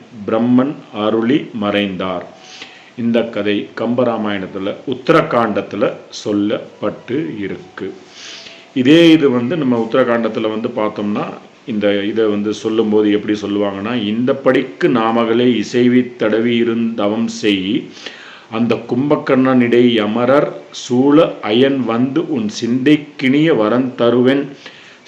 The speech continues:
செப்பென்றுரைப்ப நாமகள் நா உந்து துயில் வேண்டுவன என்ன உற்றா" என்றாங் கயன் உரைத்தான். "கள்ள மனசை தவ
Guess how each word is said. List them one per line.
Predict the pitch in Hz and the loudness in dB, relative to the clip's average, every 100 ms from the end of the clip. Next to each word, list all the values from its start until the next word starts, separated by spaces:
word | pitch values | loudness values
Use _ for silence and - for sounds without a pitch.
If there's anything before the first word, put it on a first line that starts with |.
| - | -2
செப்பென்றுரைப்ப | 127 123 - - 143 147 127 117 117 131 - - 143 | 0 -2 -2 2 4 2 0 2 4 2 0 0 2
நாமகள் | 104 104 123 127 127 151 156 | 2 2 2 4 4 2 2
நா | 107 107 127 147 - - | 0 2 2 2 -4 -4
உந்து | 117 127 139 175 - | -2 0 2 0 0
துயில் | 123 123 147 156 | 0 2 2 2
வேண்டுவன | 117 123 139 135 127 123 | 4 4 2 2 2 2
என்ன | 113 113 127 208 - - - - - - - | 0 0 2 2 -2 -14 -16 -18 -18 -20 -8
உற்றா" | 117 - - 135 143 147 | -8 -6 -4 2 4 6
என்றாங் | 151 123 117 120 120 127 135 156 160 - _ - | 6 4 2 0 0 0 0 -2 -6 -18 _ -2
கயன் | 113 131 135 135 | 2 4 2 -2
உரைத்தான். | 120 120 117 - 120 113 101 92 - - - - - - | 0 2 0 -2 -2 -2 -2 -8 -16 -20 -20 -20 -20 -12
"கள்ள | - 131 151 160 | 0 4 6 6
மனசை | 147 135 127 - 127 123 | 4 2 0 0 -2 0
தவ | 123 127 139 | 2 2 2